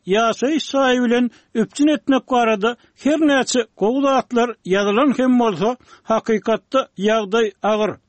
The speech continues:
Ekleýjisini ýitiren eneleriň arasynda ýaş çagalaryny howsarlaryna goýup, jaý üçin pul toplaryny umyt bilen ýyllap daşary ýurtlarda galýan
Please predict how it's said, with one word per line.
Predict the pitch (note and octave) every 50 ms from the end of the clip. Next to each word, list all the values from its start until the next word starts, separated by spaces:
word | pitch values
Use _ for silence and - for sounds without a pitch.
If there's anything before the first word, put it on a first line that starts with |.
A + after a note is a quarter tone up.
| _ _ _ -
Ekleýjisini | A#3+ A#3 A3+ - _ A#3+ A3+ A3+ A3 G3 A3 - C#4+ D4+ D4 D4
ýitiren | - - C4+ C4 B3+ B3+ A#3+ - -
eneleriň | A3 A3 A3 A3+ A3+ A3 A3 A3 A3+ A3+ A3+
arasynda | A3+ A3+ A3 G#3+ - G#3+ G#3+ G3+ G3+ A3 A#3+ A3+ - - - - _ -
ýaş | F#3 A3 C#4 D4+ C#4+ - -
çagalaryny | B3+ C4+ C4+ B3 B3+ B3 A#3+ A#3 G#3+ A#3 A#3 G#3+ - _ -
howsarlaryna | - A3 A3+ A3 - - - A3+ A3+ A3+ G3+ G#3 A3 G#3 G#3 A3 A3+ G#3 G3+
goýup, | G3+ G#3 A#3 - _ _ _ _ - -
jaý | G#3+ C4 C#4 C#4+ C4+
üçin | - - A#3 A#3+ A#3+ B3+ B3 - _
pul | - C#4 C#4 A#3 -
toplaryny | C4 B3+ F#3+ - C4+ B3 A#3+ A#3 A3 A#3 A#3 A3+ A3 A3+ A3+ A3 - _ _ _ _
umyt | A3 G#3 A#3 B3 C4+ A#3+ - _
bilen | A#3+ G#3 A3 A3+ A#3 A3 - _ _ -
ýyllap | G#3 G#3+ G#3+ G#3+ A3+ C4 C#4+ C4 - _ -
daşary | A3+ A3 - - A3 G#3+ C#4+
ýurtlarda | D4+ D4 A#3+ - - B3 A#3+ A#3+ A3 A3+ A#3+ B3 - _
galýan | - G#3+ G#3+ A3 A3 A3 A#3+ A#3+ C4 B3